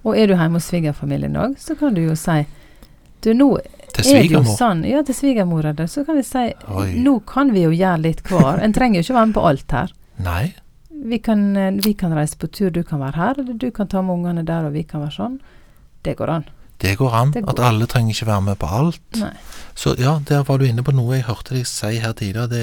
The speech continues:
Speaker 2: er, «Hva skal vi gjøre i sammen, og hva skal vi gjøre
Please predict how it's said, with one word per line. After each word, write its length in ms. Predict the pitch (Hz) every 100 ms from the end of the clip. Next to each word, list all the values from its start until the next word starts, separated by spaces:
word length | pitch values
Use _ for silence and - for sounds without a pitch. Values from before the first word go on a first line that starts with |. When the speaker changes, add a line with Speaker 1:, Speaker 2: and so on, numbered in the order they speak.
| 113
Speaker 2:
er, 80 | 123 - - - - - - - -
«Hva 220 | - 110 117
skal 200 | - 113
vi 100 | 107
gjøre 180 | 104 110
i 40 |
sammen, 460 | - 98 107 143 190 - _ - - - - -
og 80 | -
hva 140 | 107
skal 200 | - 107
vi 80 | 104
gjøre 120 | 98